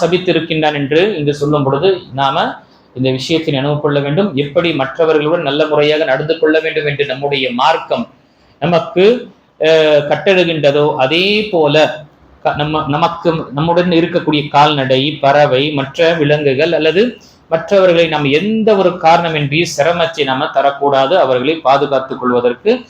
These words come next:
பாதுகாத்துக் கொள்வது நம் மீது ஒரு பொறுப்பாக இருக்கின்றது, அதை பாதுகாக்க வேண்டும்.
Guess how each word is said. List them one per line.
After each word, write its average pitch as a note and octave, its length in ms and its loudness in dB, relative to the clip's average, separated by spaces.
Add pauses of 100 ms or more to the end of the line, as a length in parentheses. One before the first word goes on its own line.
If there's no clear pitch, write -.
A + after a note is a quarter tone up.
(180)
பாதுகாத்துக் D3 500 4
கொள்வது C#3+ 540 0
நம் G#3 200 0
மீது F3 360 0
ஒரு F3+ 260 2
பொறுப்பாக D#3 500 2
இருக்கின்றது, C3+ 640 0
அதை D3+ 220 0
பாதுகாக்க A#2+ 460 0
வேண்டும். G#2+ 200 -6